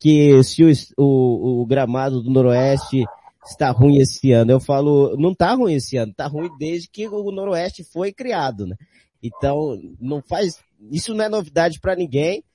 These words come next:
O gramado é a parte ruim do estádio, você não tem a dúvida disso.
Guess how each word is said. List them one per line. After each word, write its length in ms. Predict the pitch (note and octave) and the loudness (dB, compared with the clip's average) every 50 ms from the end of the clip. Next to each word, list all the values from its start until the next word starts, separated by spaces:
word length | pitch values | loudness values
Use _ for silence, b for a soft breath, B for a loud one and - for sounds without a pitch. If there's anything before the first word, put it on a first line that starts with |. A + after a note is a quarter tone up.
| _ _ _ _ _ _ _ - | _ _ _ _ _ _ _ -14
O 80 | D#3 | -8
gramado 680 | C#3+ D#3+ D#3 D#3 D3 D3 C#3+ C#3+ C#3+ B2+ C3+ C#3+ C#3+ - - | -8 -6 -6 -4 -4 -4 -2 -4 -2 -2 -2 -2 -2 -2 -2
é 320 | C#3+ D3 D3+ D#3 D#3+ D#3 D3+ | -2 0 0 0 -2 -2 -4
a 220 | - - C#3 C3+ | -4 -4 -6 -6
parte 1000 | - _ C#3+ C#3 C#3 C3+ B2 - _ _ _ _ - - - C3+ C3 A#2 G2 - _ _ _ _ _ _ _ _ _ _ _ _ - | -4 _ -4 -2 -2 -4 -4 -8 _ _ _ _ -20 -10 -8 -6 -6 -6 -6 -10 _ _ _ _ _ _ _ _ _ _ _ _ -8
ruim 440 | - - F3+ G#3 A3+ G#3 A3+ C4 C#4 | -4 -2 2 2 4 4 4 2 0
do 140 | G3+ D#3+ D#3 | 2 0 0
estádio, 920 | D3 - - - C#3 C#3+ D#3+ F3+ F#3+ D#3+ C3 D3 C#3 A#2 G#2 G2 D#2+ D#2+ C#2+ | 0 -2 -6 -4 -4 -2 -2 -4 -6 -6 -6 -4 -4 -4 -4 -6 -8 -10 -12
você 160 | - - D#3+ D#3+ | -10 -10 -6 -6
não 140 | D#3+ C#3+ | -6 -6
tem 140 | B2 - E3+ D#3+ | -4 -4 -4 -4
a 40 | |
dúvida 400 | C#3+ C3 C#3+ C#3 B2+ A2 A#2+ A2 | -4 -4 -8 -8 -6 -6 -6 -6
disso. 560 | G2 - A#2 C3 D3 D#3+ D#3 - - E3+ D#3+ | -6 -4 -2 -2 -2 -2 -4 -4 -8 -8 -8